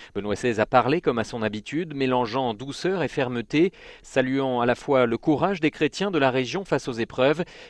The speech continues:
mais appelant aussi à une purification des cœurs ou encore plus de communion entre les églises. Moment fort et émouvant, la rencontre avec les jeunes à Pkerké, où le pape a su se montrer paternel, les assurant de son soutien et où il a pu s'adresser à des jeunes musulmans.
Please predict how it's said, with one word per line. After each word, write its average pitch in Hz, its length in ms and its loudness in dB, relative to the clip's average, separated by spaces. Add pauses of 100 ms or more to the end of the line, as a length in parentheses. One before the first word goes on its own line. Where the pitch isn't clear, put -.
mais 123 140 -2
appelant 165 300 -2
aussi 175 260 -4
à 185 60 2
une 135 160 -4
purification 160 760 -4
des 110 120 -4
cœurs 147 360 -2
ou 135 160 -2
encore 131 260 -4
plus 131 260 -12
de 113 80 -4
communion 117 520 -6
entre 110 220 -6
les 113 180 -4
églises. 95 440 -6 (580)
Moment 131 240 0
fort 165 260 2
et 151 60 0
émouvant, 147 480 0
la 147 120 4
rencontre - 440 -2
avec 123 240 0
les 117 100 0
jeunes 143 240 0
à 117 60 0
Pkerké, 135 560 -2
où 110 100 -6
le 113 80 -2
pape 151 240 0
a 135 80 2
su - 220 -6
se - 140 -8
montrer 131 480 -2
paternel, 139 680 2 (320)
les 113 140 -2
assurant 120 460 -2
de 107 120 -6
son 120 180 -8
soutien 160 560 -6
et 170 80 2
où 143 120 0
il 143 100 2
a 139 40 0
pu 170 140 -8
s'adresser 131 520 0
à 135 40 4
des 120 140 0
jeunes 127 180 -4
musulmans. 113 540 -6